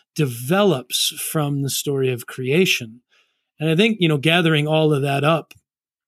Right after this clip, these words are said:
and then these great books like The Sabbath, or I mentioned, like, A J Swoboda's book, like, there's, there's a lot of great stuff out there for practicing a day of rest. Um, my, my message would be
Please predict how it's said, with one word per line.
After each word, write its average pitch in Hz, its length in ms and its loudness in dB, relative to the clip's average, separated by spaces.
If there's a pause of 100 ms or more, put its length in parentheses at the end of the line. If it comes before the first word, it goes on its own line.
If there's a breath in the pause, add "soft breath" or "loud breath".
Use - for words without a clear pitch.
(360)
and 139 120 -10
then 170 120 -2
these 160 160 2
great 170 200 -2
books 202 260 0
like 120 160 -4
The 117 100 -6
Sabbath, 104 600 -4
or 117 240 -8 (380 soft breath)
I 147 240 -4
mentioned, 139 400 0
like, 131 120 -6
A 131 120 0
J 127 200 0
Swoboda's 117 840 -4 (120)
book, 117 280 -4
like, 156 120 -6
there's, 220 220 -2
there's 214 220 0
a 165 40 4
lot 180 260 2
of 127 80 0
great 143 260 0
stuff - 400 -2
out 202 260 2
there 117 300 -4 (200 loud breath)
for - 180 -8
practicing 180 840 0
a 120 40 -4
day 127 220 -2
of 110 200 -8
rest. 131 640 -2 (560)
Um, 117 420 -12 (300)
my, 156 640 2 (800 loud breath)
my 165 200 4
message 160 500 2
would 135 160 -2
be 135 360 -4